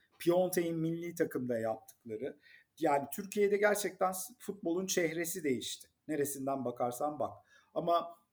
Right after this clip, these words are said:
Derval geldi, ilk senelerinde şampiyon oldu mu? Olmadı. Veya Piontek'le bir yere kadar geldik mi?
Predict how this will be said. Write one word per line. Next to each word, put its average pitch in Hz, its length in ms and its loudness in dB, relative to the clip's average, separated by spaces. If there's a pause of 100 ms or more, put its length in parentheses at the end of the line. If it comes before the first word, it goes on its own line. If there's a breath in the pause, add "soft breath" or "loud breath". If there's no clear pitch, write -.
Derval 180 600 8
geldi, 170 600 2
ilk 190 220 -12
senelerinde 165 580 0
şampiyon 165 440 2
oldu 180 300 0
mu? 180 200 -8 (120)
Olmadı. 147 460 -2 (520 soft breath)
Veya 165 440 8 (160)
Piontek'le 180 640 4
bir 175 60 2
yere 180 200 6
kadar 170 280 4
geldik 175 460 2
mi? 143 260 -2